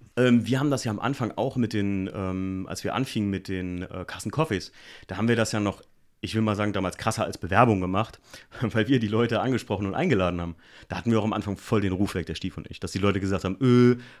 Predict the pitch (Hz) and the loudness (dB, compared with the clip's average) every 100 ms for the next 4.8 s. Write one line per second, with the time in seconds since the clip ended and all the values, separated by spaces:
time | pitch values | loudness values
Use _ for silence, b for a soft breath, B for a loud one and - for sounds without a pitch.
0 | - 110 131 120 107 101 101 117 127 123 | -6 0 2 2 2 2 2 0 2 0
1 | 120 B B - 113 107 101 101 98 92 | 0 B B -2 2 2 0 -2 -2 -4
2 | 101 110 107 98 - 120 117 110 - 101 | -2 2 2 2 4 6 8 6 2 2
3 | 101 95 104 98 101 95 92 117 127 107 | 2 2 2 2 0 -2 2 2 2 0
4 | 117 117 101 104 110 113 117 | -4 -4 -2 -2 -2 -2 -2